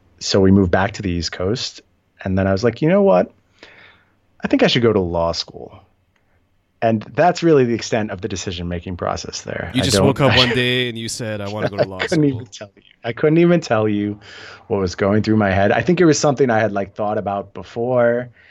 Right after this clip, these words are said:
Speaker 1: I mean, as I, after I have this flash of idea, I explore it a little more. And the thing which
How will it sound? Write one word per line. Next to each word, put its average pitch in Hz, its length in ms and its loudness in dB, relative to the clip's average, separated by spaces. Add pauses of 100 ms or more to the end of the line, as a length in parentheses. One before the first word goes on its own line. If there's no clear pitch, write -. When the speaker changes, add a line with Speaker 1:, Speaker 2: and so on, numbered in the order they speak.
(380)
Speaker 1:
I 160 80 2
mean, 175 340 4 (560)
as 190 180 4
I, 180 320 4 (720)
after 160 240 0
I 143 100 4
have 123 240 -2
this 117 160 -8
flash 107 240 -8
of 113 80 -12
idea, 95 520 -10
I 98 100 -8
explore 98 380 -6
it 95 60 -4
a 95 40 -4
little 92 160 -2
more. 92 500 -4
And 98 320 -2 (500)
the 113 160 -2
thing 139 380 4
which 117 480 0